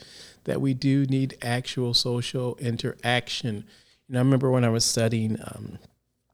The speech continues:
I was at psychology and counseling, we were reading some of the different reports, and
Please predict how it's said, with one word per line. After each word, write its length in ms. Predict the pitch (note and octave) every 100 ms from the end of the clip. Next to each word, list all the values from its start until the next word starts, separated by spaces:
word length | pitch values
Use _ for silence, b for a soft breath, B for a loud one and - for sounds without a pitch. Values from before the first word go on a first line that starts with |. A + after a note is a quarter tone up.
| - -
I 60 |
was 160 | A2+ G#2+
at 80 | A#2
psychology 460 | A#2+ A#2 A#2+ A2+
and 60 | G#2
counseling, 440 | A#2 A2 A2 A2
we 100 | G#2+
were 80 | G#2
reading 240 | G#2 A2
some 140 | A2 A2
of 80 | G#2+
the 60 |
different 320 | G#2 G#2+ -
reports, 500 | G#2+ G2 A#2 G#2 A2
and 220 | A2+ G2+